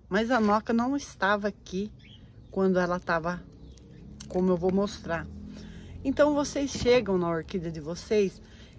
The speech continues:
e analise ela. E vê se ela tá, mesmo com as raízes pega, se elas não precisam de algum suporte para ir melhor. Essa não,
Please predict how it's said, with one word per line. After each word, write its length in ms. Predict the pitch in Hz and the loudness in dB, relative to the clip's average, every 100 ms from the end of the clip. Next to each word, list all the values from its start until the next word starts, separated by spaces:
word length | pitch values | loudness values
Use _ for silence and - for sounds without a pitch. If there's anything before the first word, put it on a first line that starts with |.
| - - | -10 -2
e 200 | 247 - - | -2 -2 -6
analise 1200 | - 202 233 220 233 247 190 185 170 143 - 156 147 - - - | 4 4 6 2 2 0 -2 -2 -4 -10 -12 -14 -14 -20 -20 -12
ela. 360 | 147 143 110 - - - - - - - - - - - | -6 -6 -6 -14 -20 -20 -20 -20 -20 -20 -20 -20 -20 -8
E 80 | 339 | -4
vê 180 | 294 262 | 2 2
se 100 | - | 2
ela 200 | 208 196 | 2 0
tá, 300 | - 165 156 - - - | -2 -6 -6 -14 -18 2
mesmo 580 | 220 320 392 320 285 | 4 6 6 6 4
com 120 | 254 220 | 4 2
as 180 | 190 | 0
raízes 680 | 175 175 180 190 165 160 - - | 0 0 2 2 0 -8 -12 6
pega, 460 | 208 247 185 156 - - - - - - - - | 8 8 6 -6 -8 -20 -20 -20 -20 -20 -20 -20
se 120 | - 294 | 2 6
elas 220 | 285 302 | 8 8
não 200 | 302 294 | 6 4
precisam 520 | 285 262 - 262 262 | 0 -4 -4 0 0
de 120 | 226 | 2
algum 420 | 247 233 208 262 | 2 2 2 0
suporte 1300 | 285 - - 294 - - 220 208 202 190 - - 175 - - - - - - - - | -2 -6 -8 -8 -10 2 6 8 6 -2 -10 -12 -12 -12 -16 -20 -18 -18 -18 -20 0
para 500 | 190 175 185 185 185 - - - - - - - - - - | 6 6 6 4 0 -6 -20 -20 -20 -20 -20 -20 -20 -20 0
ir 160 | 269 311 | 4 6
melhor. 580 | 294 311 302 202 156 156 - - - - | 8 6 6 4 4 -6 -16 -20 -20 -16
Essa 280 | 147 147 - | -10 -8 -2
não, 280 | 180 190 156 | 2 2 2